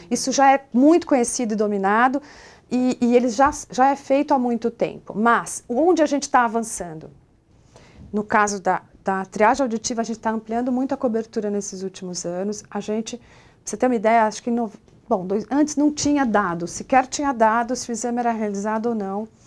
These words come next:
é, nos bebês. A gente começa a ter os dados, a gente começa com uma cobertura de dez por cento, sei lá, dos bebês nascidos vivos, e hoje a gente tá tendendo, acho que a gente chega nos próximos anos a uma cobertura de tendendo a cem por cento.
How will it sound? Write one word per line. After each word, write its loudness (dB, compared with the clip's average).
é, -2
nos -4
bebês. -4
A -2
gente -2
começa -2
a 0
ter -2
os 0
dados, -2
a -4
gente -6
começa -4
com -8
uma -2
cobertura -4
de -8
dez -4
por -10
cento, -12
sei -12
lá, -14
dos -6
bebês -2
nascidos -8
vivos, -6
e -4
hoje -4
a -8
gente -6
tá -2
tendendo, -2
acho -6
que -8
a -2
gente -8
chega -6
nos -6
próximos 0
anos -4
a 0
uma -6
cobertura -8
de -12
tendendo -4
a -4
cem -10
por -12
cento. -14